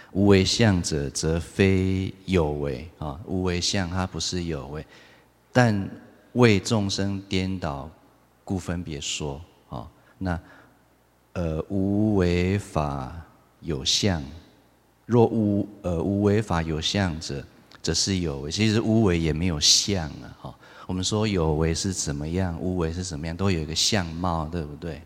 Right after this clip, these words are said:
哦。其实这个无为就是有为法的实相，哦。你不能说有为法，还另外一个有为法，它还有一个相，哦。若无为法有相，那它就落入有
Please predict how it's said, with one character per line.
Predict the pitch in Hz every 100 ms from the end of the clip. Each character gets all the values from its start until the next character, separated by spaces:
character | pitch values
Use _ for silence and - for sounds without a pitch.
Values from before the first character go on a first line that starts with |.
| - -
哦。 | 71 - - - -
其 | - 113
实 | 104 92 - - -
这 | - 107
个 | 107 98
无 | 104 107
为 | 101 90
就 | 101
是 | 95 104 92
有 | 80 80
为 | 82 92
法 | 73 69
的 | 71 65 76
实 | 80 - -
相， | - - 90 73 69 - -
哦。 | 65 - - -
你 | 82
不 | 82 104
能 | 95
说 | 92 98 101
有 | 90 78
为 | 78 80 90
法， | - 71 67 - - _ 85
还 | 80 85
另 | 104 98
外 | 104 95
一 | 82
个 | 82
有 | 85 80 71
为 | 73 85
法， | - 76
它 | 82 85 90 92 -
还 | 82 85
有 | 76
一 | 69
个 | 80
相， | - - 101 76 78 -
哦。 | 78 - - - - -
若 | 113 107 110 - -
无 | 104
为 | 101 113
法 | 98 78
有 | 78 76
相， | - 104 92 85
那 | 90 90
它 | 90 90
就 | 90 85
落 | 92 85
入 | 85 85
有 | 71 64